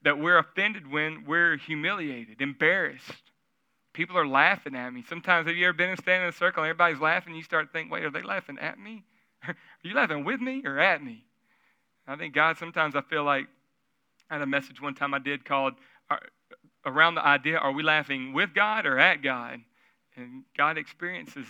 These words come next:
that. And I, we've all experienced being embarrassed, whether we messed up and somebody really points it out.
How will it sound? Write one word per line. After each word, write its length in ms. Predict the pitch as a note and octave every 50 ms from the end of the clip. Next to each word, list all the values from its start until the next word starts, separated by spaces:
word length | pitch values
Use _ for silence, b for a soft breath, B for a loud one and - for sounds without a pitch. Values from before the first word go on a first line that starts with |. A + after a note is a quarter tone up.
| - - - _ _ -
that. 320 | C#3+ C3 B2 A#2 G#2+ - _ _ _ _ _ _ _ _ _ _ _
And 160 | - B2 B2 B2
I, 120 | B2+ - B2+
we've 200 | B2 C3+ C#3 B2+
all 200 | C3+ C#3 D3+ D3+
experienced 640 | D3 C#3+ - - - D#3 C#3+ C3+ C3 B2+ B2 - -
being 240 | C3 C3 C3 B2+ B2
embarrassed, 560 | A#2 A#2 A2+ B2+ B2+ C3 B2+ A#2+ A#2 - -
whether 140 | C3 B2 A#2+
we 100 | A#2 A#2+
messed 360 | A#2+ B2 C3+ C3+ - - _
up 160 | D3 C#3 C3+ - _
and 80 | A#2+ -
somebody 340 | - C3+ C3 B2 B2 A#2+ A#2
really 260 | A#2+ B2+ B2+ B2+ B2
points 380 | - - - C3 B2+ - - -
it 80 | A#2+
out. 220 | B2 B2+ C3 C3